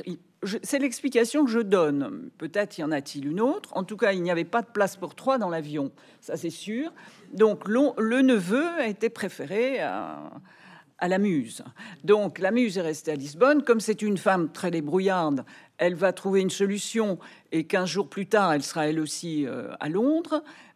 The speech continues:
Euh, mais enfin, quand même, elle est là au bord du Tage. Et à ce moment-là, euh, je me suis dit, non, c'est pas seulement un personnage secondaire qui ne fait que passer, qui vient pailleter un premier chapitre.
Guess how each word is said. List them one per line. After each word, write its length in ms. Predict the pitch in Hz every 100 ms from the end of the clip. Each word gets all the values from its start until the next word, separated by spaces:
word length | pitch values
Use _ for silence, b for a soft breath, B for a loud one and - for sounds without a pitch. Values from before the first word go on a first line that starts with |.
| -
Euh, 280 | 170 156 -
mais 180 | 196
enfin, 300 | 190 165 294 339
quand 120 | 233
même, 200 | 285 294
elle 100 | 214
est 80 | 208
là 140 | 285
au 40 | 294
bord 160 | 247
du 120 | 226
Tage. 320 | 202 185 180 - -
Et 340 | 254 233 - _ _ _
à 120 | 240
ce 140 | 254 302
moment-là, 520 | 302 254 214 226 359 - B B B B 202
euh, 280 | 196 190 156
je 120 | 220
me 60 | 254
suis 160 | 254
dit, 160 | 233 311
non, 220 | 247 294
c'est 160 | 285 226
pas 240 | - 349
seulement 640 | - 254 233 226 233 233 B B B
un 120 | 196
personnage 640 | 196 214 202 208 208 208 -
secondaire 640 | 185 190 185 196 202 190
qui 120 | -
ne 60 | 165
fait 160 | - 180
que 80 |
passer, 720 | _ 170 - - 202 254 320 294
qui 140 | 185
vient 400 | 160 170 160 156 B B
pailleter 480 | 190 180 165 - 208
un 80 | 160
premier 360 | 143 - 202 202
chapitre. 580 | - 127 170 226 262